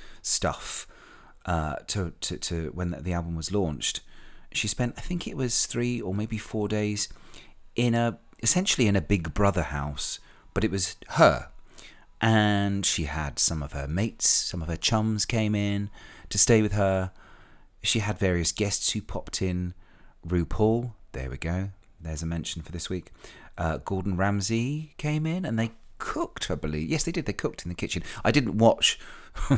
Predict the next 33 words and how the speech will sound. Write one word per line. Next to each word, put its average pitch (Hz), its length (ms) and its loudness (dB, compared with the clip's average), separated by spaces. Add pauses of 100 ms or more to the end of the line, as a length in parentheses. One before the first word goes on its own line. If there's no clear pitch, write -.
the, 120 180 2 (100)
the 101 120 2
whole 90 220 2
three 87 240 0
or 78 80 2
four 76 180 -4
days. 71 340 -2
I 76 160 -2
just 76 300 -6
watched - 400 -6 (140)
kind 73 180 -6
of - 160 -10 (100)
highlights. 76 720 -4 (800)
Uh, 85 180 4
James 92 380 2
Corden 104 360 0
came 98 300 0
in. 95 480 2
They 78 140 -2
played, 78 480 -4
um, 67 880 -6 (340)
some 73 540 -4 (240)
kind 78 200 -6
of 69 300 -12 (480)
truth - 240 -2
or 80 60 -2
dare 80 240 0
type - 300 -6
game, 78 260 -2
which 73 100 -6
was - 40 -4
quite - 200 -10
fun. 90 360 0